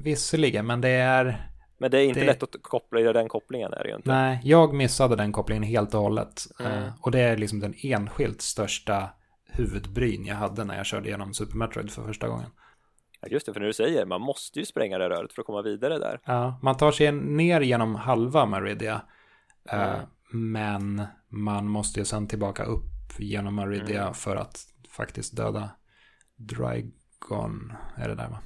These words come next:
Speaker 2: Visst är det väl så coolt att när man spränger det där röret så händer ingenting om du står helt blickstilla.
Speaker 1: Precis.
Speaker 2: Men när du rör gubben så kommer det, k-, det här härliga knaket, du vet.
Speaker 1: Ja,
Speaker 2: Eh,
Speaker 1: det är
Speaker 2: det är... också en sjukt cool detalj att de ändå tänkte då att, ja, men vi gör ingenting förrän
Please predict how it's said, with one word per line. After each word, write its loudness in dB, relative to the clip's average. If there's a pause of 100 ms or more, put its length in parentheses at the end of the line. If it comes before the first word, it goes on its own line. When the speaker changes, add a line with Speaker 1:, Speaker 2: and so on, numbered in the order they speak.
Speaker 2:
Visst -4
är 6
det 4
väl -2
så 0
coolt -6
att -2
när -2
man -2
spränger -4 (180)
det -4
där 2
röret -2 (760)
så -2
händer 2
ingenting -2
om -2
du -6
står -2
helt -2
blickstilla. -6
Speaker 1:
Precis. 2 (360)
Speaker 2:
Men 0
när 4
du 4
rör 8
gubben 4
så -6
kommer -2
det, -2
k-, -16
det -4
här 2 (140)
härliga 2
knaket, -6
du -4
vet. -4 (120)
Speaker 1:
Ja, 4
Speaker 2:
Eh, -8 (480)
Speaker 1:
det -10 (180)
är -6
Speaker 2:
det 0
är... 4
också 4
en 2
sjukt 6
cool 0
detalj 2
att 2
de -2
ändå 2
tänkte 0
då 4
att, 4
ja, 0
men 0
vi 0
gör 6
ingenting -2
förrän -2